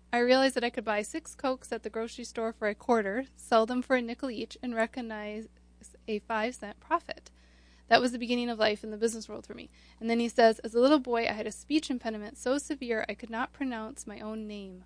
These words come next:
My mother wrote my name on a card so that if I had to introduce myself to strangers, I could let them read it." That is something that years later you would never have guessed that he had that.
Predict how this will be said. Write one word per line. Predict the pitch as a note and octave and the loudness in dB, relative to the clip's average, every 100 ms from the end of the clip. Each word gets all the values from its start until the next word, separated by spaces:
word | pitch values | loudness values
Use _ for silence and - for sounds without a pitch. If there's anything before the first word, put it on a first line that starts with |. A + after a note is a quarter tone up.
| - | -10
My | A3 | -6
mother | A3 A3 G#3+ | 0 0 0
wrote | G#3 A3 | 2 2
my | C#4+ C#4+ | 2 0
name | C#4 C4+ | 0 0
on | C4 C4+ | -2 -4
a | |
card | - G#3+ F#3+ F#3+ | -4 -6 -6 -8
so | - G#3+ | -6 -4
that | G#3 G#3 - | 0 0 0
if | A#3+ - | -2 -2
I | C#4 | -6
had | C4+ B3 - | -4 -6 -6
to | A#3 | -12
introduce | A3+ A3 C#4 - - | -12 -6 -6 -6 -12
myself | A3 G3+ G#3 G3+ | -12 -8 -8 -6
to | A3 | -10
strangers, | - C4+ C4+ G3 F#3 - - - - - - | -6 -2 -2 -4 -10 -14 -20 -20 -20 -20 -8
I | A3 | -4
could | A3 B3 | -2 0
let | G#3+ G#3 | 0 0
them | A3 G#3 | -4 -8
read | G3+ F#3+ | -8 -10
it." | - - - _ _ _ - _ - - - - | -12 -16 -20 _ _ _ -20 _ -20 -20 -20 6
That | A#3 B3 | 8 8
is | C#4+ | 6
something | D4 C4+ B3 A#3 | 2 -2 -2 -4
that | A3+ G#3 - _ - - | -2 -4 -6 _ -20 -20
years | A3 A3+ B3+ B3+ | -12 2 4 10
later | A#3 | 10
you | A3 A3+ | 10 4
would | G#3 | 4
never | G#3 G#3 G3 G3 | 4 -8 -6 -4
have | A3+ F#3+ | -4 -2
guessed | G3+ G3+ - - - _ _ - _ _ - - - | -4 -4 -10 -16 -18 _ _ -20 _ _ -20 -20 0
that | A3 | 0
he | A3 A#3 | 2 -4
had | G#3+ G#3 F#3+ | -6 -8 -10
that. | F#3+ F#3 - | -12 -12 -16